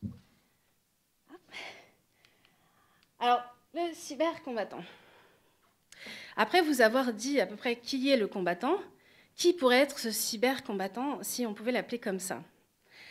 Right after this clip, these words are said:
Sachant que le combattant en tant que tel, euh, il y a une espèce de, enfin, c'est assez facile de visualiser pour les uns et les autres ce qu'on entend par combattant,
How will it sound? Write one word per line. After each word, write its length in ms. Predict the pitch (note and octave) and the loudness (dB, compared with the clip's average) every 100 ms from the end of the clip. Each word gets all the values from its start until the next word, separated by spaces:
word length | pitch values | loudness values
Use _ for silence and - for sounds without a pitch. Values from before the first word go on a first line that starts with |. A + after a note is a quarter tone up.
| - - - _ | -20 -20 -20 _
Sachant 400 | - C#4+ G4+ G#4 | 2 4 6 4
que 80 | D4 | 2
le 140 | A#3 | 0
combattant 380 | A#3 A#3+ A3+ D4 | -2 -2 -2 -2
en 60 | A#3 | -4
tant 220 | A3 A3 | -4 -4
que 60 | A3 | 4
tel, 420 | D4+ D#4 D4 - | 6 6 4 0
euh, 540 | A3 G#3 F#3+ F#3 F3 D#3+ - _ _ | 0 0 2 0 -2 -6 -12 _ _
il 80 | A3 | -4
y 100 | A3 | 2
a 60 | B3 | 4
une 140 | A#3+ | 4
espèce 440 | A3 - B3+ A#3 G3 | -2 0 0 0 -4
de, 160 | F#3+ | -8
enfin, 200 | F#3+ D#3+ - | -8 -12 -14
c'est 340 | G3+ - A3 A3 | -12 -6 -2 0
assez 220 | A#3+ D4+ | 0 0
facile 480 | - A3+ A3+ C#4+ C4+ | 0 -2 -2 -2 -2
de 60 | |
visualiser 540 | G#3+ G#3 G#3 G3 G3+ B3+ | -4 -2 -2 -2 -2 -4
pour 160 | A3 | -4
les 180 | G3 G3+ | -4 -2
uns 40 | A3 | -2
et 60 | |
les 200 | F#3 F#3 | -2 -2
autres 180 | B3 - | -6 -6
ce 80 | - | -8
qu'on 120 | G3 | -4
entend 220 | F3+ A3+ | -4 -6
par 220 | A3 F3+ | -8 -10
combattant, 480 | - F3+ D#3 G#3+ D4+ | -6 -6 -6 -6 -10